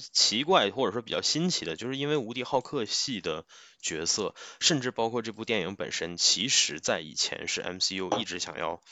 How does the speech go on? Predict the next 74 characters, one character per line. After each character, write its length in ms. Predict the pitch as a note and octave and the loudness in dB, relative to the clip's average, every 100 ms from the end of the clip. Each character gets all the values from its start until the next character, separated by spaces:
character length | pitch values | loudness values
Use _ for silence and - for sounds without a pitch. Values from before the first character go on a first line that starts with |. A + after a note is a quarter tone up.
| - - | -20 -6
雪 220 | - - | -2 0
藏 240 | - - F2+ | 0 -2 0
掉， 180 | C3+ - - - | -2 -4 -14 -10
或 100 | - | -4
者 80 | F#2+ | 2
希 240 | - - D3+ | 6 6 6
望 160 | C3 | 2
大 80 | A#2+ | 2
家 140 | A#2+ | 2
忘 240 | B2+ E3+ G2 | 4 2 2
掉 160 | D#2+ | -4
的 80 | D#2 | -6
东 120 | - - | -10 -10
西。 140 | - - _ - - - _ - A#2 - - | -12 -14 _ -20 -20 -20 _ -16 -16 -18 -10
行 280 | A2+ F#2+ F2 | -4 -2 2
吧， 140 | F#2+ | 2
我 180 | F2 F2+ | 2 2
先 200 | - C#3 | 2 2
说 280 | C3 C#3 C3+ | 2 2 2
这 140 | C3 | 2
个 120 | A2+ A2 | 2 2
丧 220 | C3+ A#2 | 2 2
尸 160 | A#2 | 0
宇 120 | A2+ C2+ | -4 -2
宙 240 | A#2 A2+ | 0 0
这 140 | G2+ | 0
一 160 | G#2+ G2+ | 0 0
集 540 | - D#2+ E2+ F2+ F#2+ F#2 - | -2 -4 0 2 2 2 0
缺 240 | - A2+ G2+ | 0 0 0
德 160 | F2 | 2
在 180 | A2 A#2+ | 2 2
哪 120 | F2 | 0
儿 160 | - - | -4 -6
哈， 160 | E2 - - | -8 -10 -10
就 120 | - | -8
是 340 | E2+ E2+ E2 E2 | -4 -2 -2 -2
第 180 | B2 | -4
一 80 | A#2+ | -2
个 100 | A#2+ | -2
是 100 | A2+ | -2
我 140 | G#2+ E2 | -4 -4
们 80 | |
刚 140 | F2+ G2+ | -4 -2
才 100 | G#2 | -2
已 60 | |
经 160 | F2+ G2 | -4 -4
提 240 | - - | -4 -4
过 200 | F#2 A#2 | -4 -4
了， 100 | G2 - | -4 -6
就 100 | E2+ | -8
是 60 | |
很 240 | F2 - E2 | -6 -8 -8
多 380 | - B2+ C3+ C3+ | -4 0 0 2
其 280 | - F3 | 6 6
实 240 | A2 - A#2 | 6 -2 -4
是 120 | A2 | -8
比 180 | - A#1+ | -8 -6
较 160 | F#2+ | -4
有 80 | E2 | -4
辨 220 | - G2+ | -2 -4
识 100 | - | -4
度 220 | - G#2 F2 | -6 -8 -6
或 160 | G#2 | -6
者 100 | F2+ | -6
比 160 | - F2 | -8 -4
较 180 | C3 C3 | -2 -2
有 100 | E2+ | -2
个 120 | G2 | -4
人 100 | E2+ | -2
魅 160 | F#2 | -4
力 120 | F2 E2 | -4 -8
的 80 | |
角 180 | E2 C#2+ | -8 0
色， 180 | - | 0